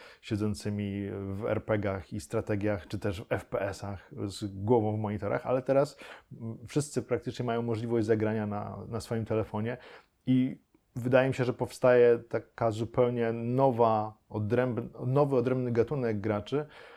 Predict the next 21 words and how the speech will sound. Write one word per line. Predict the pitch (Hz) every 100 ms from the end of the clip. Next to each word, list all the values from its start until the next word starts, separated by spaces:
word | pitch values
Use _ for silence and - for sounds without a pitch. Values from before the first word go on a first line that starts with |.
| - _ -
graczy | 110 117 123
głównie | 107 139 165 139
mobilnych, | 120 107 101 101 113
graczy, | 117 123 - 127 117 - -
bardzo | 113 131 143
często | 135 135 -
są | 117 120
to, | 123 110 - - 117 113
y, | 110
kobiety, | 127 113 95 -
które | - 127 127 123 127
grają | 120 131 143 127
w, | 117 - - 113 110 110 107 107
w | 113
różnorakie | 139 123 120 117 - 110
gry | 107 101 120 113
typu, | 104 - 107 104 104 92
nie | 95
wiem, | 87 90
Candy | 113 113 107
Crush, | - 95 92 -